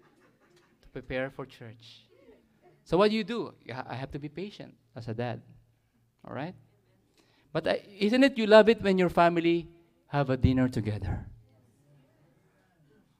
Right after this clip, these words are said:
Sister Cora cooks, amen? Or they order food, <laughs> amen? Looks good. And then you sit down, no phones, no gadgets. Eat, pray, and just talk.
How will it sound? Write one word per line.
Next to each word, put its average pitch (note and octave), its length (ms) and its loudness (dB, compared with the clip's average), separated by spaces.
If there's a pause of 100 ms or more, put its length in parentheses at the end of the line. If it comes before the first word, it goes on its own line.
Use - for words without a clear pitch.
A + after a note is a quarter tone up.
Sister A2+ 320 -10
Cora B2+ 300 -2
cooks, - 580 -12 (160)
amen? A#2+ 300 -12 (1700)
Or G#2+ 180 -14
they G#2 160 -12
order A2+ 280 -6
food, C#3 380 0
<laughs> D3+ 220 4
amen? F#3 1080 2 (360)
Looks A2 220 -8
good. C#3+ 300 -8 (160)
And B2+ 160 -14
then E3+ 180 -8
you A3+ 80 -8
sit G3 320 -14
down, C3+ 380 -8 (580)
no D#3+ 160 -6
phones, A2 540 -8
no A#2 100 -10
gadgets. - 640 -12 (640)
Eat, D#3 240 -8 (400)
pray, A2+ 280 -12 (120)
and A2+ 160 -16
just - 220 -20
talk. - 340 -20